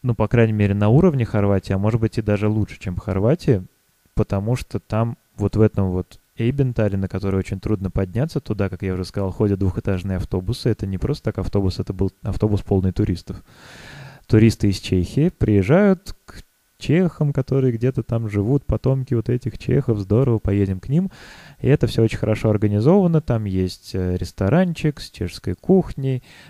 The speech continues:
там местные все сдают свои комнаты, все, ко всем можно заселиться, везде написано, щас я даже покажу, вот,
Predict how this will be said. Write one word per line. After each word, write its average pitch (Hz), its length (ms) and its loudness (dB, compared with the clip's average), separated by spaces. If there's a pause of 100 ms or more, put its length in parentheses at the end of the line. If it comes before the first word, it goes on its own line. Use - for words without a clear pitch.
(120)
там 95 320 -4
местные 104 600 0
все 101 260 0
сдают 92 400 2
свои 90 320 -2
комнаты, 151 720 2
все, - 260 -6
ко 98 140 0
всем 98 220 0
можно 95 280 -2
заселиться, 104 640 0
везде 98 300 2
написано, 95 640 -2
щас 92 180 -6
я 87 80 -6
даже 104 220 -2
покажу, 98 500 -4 (420)
вот, 90 280 -2